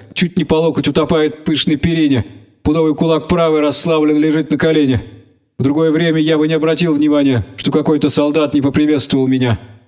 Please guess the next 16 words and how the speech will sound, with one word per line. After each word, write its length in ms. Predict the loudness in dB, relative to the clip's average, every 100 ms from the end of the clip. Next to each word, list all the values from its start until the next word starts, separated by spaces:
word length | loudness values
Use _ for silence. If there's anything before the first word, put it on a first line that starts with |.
| _ _
По 100 | 0
натуре 340 | 0 2 2
я 80 | 2
не 80 | 2
властолюбив, 640 | 0 0 0 0 2 -2 -6 -6 -2
и 40 |
солдафонские 640 | 0 0 0 0 0 0
замашки 440 | 0 0 -2 -2 -2
не 100 | 2
по 140 | 2
мне. 280 | 2 2 0 -4 -20 _ _ -2
Но 120 | 0
тут 180 | 0 0
совсем 480 | -2 0 0 0
другое 360 | 0 0 0 0
дело. 380 | 2 2 2